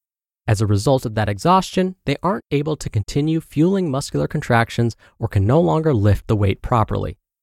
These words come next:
This can also lead to muscle gain. Both mechanical damage and metabolic fatigue are important for achieving muscular hypertrophy. You don't necessarily need to work your muscles to the point of what's called failure, meaning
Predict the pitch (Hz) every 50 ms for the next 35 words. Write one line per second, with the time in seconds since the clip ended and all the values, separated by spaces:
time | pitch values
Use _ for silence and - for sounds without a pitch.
0 | _ _ _ _ - 135 - - 185 - - 190 226 214 - - 127 104 101 95
1 | 98 - - 104 98 95 92 - 107 107 123 156 160 113 - 90 - _ _ _
2 | _ _ _ _ _ _ _ _ _ - 147 147 - - 123 120 - - 143 170
3 | - - - 226 175 147 120 107 104 104 107 107 - _ _ _ - 160 190 214
4 | 202 170 147 139 135 123 123 113 113 113 - - 113 - - 101 98 98 98 101
5 | 98 123 160 156 - 156 131 - 117 120 - - 110 95 95 - - - 143 135
6 | 139 151 147 123 107 110 107 - - - 104 107 98 92 107 - - 117 113 -
7 | - 101 - - 87 - - _ _ _ _ _ _ _ _ _ _ _ _ -
8 | 131 143 151 240 294 240 220 190 - 190 175 - 190 180 170 160 135 113 113 127
9 | 147 - 117 101 117 123 - - 117 107 107 101 98 - 110 104 - - - 101
10 | - - - - 147 139 127 113 110 107 101 110 117 - - - 113 101 95 95
11 | - _ _ _ _ - 190 208 220 180 131 104 98 - 101 - _ _ - 127
12 | 123 113 110 110 104